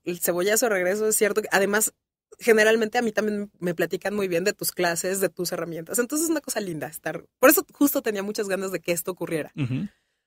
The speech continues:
Speaker 1: Porque justo también es como, "No, es que Tom y los modelos que nos dio Tom los podemos usar en tu materia". Úsalos, para eso son, son herramientas, ¿no?
Speaker 2: Claro, claro.
Speaker 1: Sí, pero es, es padrísimo saber que, que además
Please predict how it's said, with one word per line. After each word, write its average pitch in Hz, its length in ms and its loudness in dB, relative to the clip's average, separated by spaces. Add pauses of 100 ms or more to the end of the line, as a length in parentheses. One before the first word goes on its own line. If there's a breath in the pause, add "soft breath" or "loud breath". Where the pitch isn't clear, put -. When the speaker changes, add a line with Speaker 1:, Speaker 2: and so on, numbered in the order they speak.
(140)
Speaker 1:
Porque 196 200 2
justo 285 300 0
también 208 240 0
es 202 80 0
como, 202 160 -4
"No, 269 200 2
es 277 120 -2
que - 100 -2
Tom 302 360 6
y 240 80 0
los 226 140 4
modelos 247 360 2
que - 100 -6
nos 220 140 -2
dio 226 120 0
Tom 247 180 -2
los 247 100 -2
podemos 220 240 -2
usar 220 160 -2
en 214 60 -8
tu 208 60 -6
materia". 214 300 -2 (200)
Úsalos, 370 640 4 (160)
para 226 200 4
eso 302 160 2
son, 330 280 2
son 269 160 0
herramientas, 285 720 2 (120)
¿no? 190 60 -14
Speaker 2:
Claro, 151 420 2
claro. - 220 -12
Speaker 1:
Sí, 214 300 0 (440)
pero 294 140 4
es, 302 140 -2
es 302 160 0
padrísimo 339 480 2
saber 196 320 0
que, 226 340 0 (460)
que 214 80 4
además 240 440 4